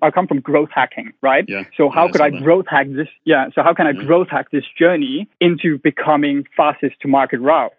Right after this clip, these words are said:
Speaker 1: So I was
Speaker 2: And what
Speaker 1: like,
Speaker 2: does that
Speaker 1: as a
Speaker 2: mean
Speaker 1: Eu-
Speaker 2: in this con-, in this context? What is a growth hacking strategy look like?
Speaker 1: So we have a, a saying in Danish, right? And, uh, my father, he always, uh,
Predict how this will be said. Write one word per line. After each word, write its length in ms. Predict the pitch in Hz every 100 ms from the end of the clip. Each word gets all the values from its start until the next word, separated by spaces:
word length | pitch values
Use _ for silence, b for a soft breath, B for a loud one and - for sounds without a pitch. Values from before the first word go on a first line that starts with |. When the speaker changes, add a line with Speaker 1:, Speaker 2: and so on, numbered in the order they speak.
| _
Speaker 1:
So 80 | 143
I 60 |
was 60 | 147
Speaker 2:
And 40 |
what 60 | 143
Speaker 1:
like, 80 | 131
Speaker 2:
does 80 | 156
that 160 | 127
Speaker 1:
as 40 | 127
a 20 |
Speaker 2:
mean 220 | 120 110
Speaker 1:
Eu- 60 | -
Speaker 2:
in 100 | 120
this 160 | 127
con-, 240 | - 127 113
in 120 | 135
this 160 | 143 139
context? 720 | - 113 98 101 92 - - _
What 220 | 123 127
is 120 | 110
a 60 | 92
growth 360 | 85 98 98 90
hacking 360 | 95 - 92
strategy 500 | 85 90 82 80 80
look 220 | 80 156
like? 240 | - - - _ -
Speaker 1:
So 280 | 202 185 -
we 140 | 180
have 160 | 220 214
a, 160 | 175 -
a 60 | 160
saying 280 | 220 208 131
in 120 | 127
Danish, 420 | 123 147 120 110 - - _
right? 300 | 131 135 165 _
And, 300 | 147 135 131 147
uh, 420 | 135 127 - 123 -
my 160 | 139 131
father, 360 | 156 147 127
he 120 | 127
always, 280 | 135 135 127 -
uh, 220 | 131 123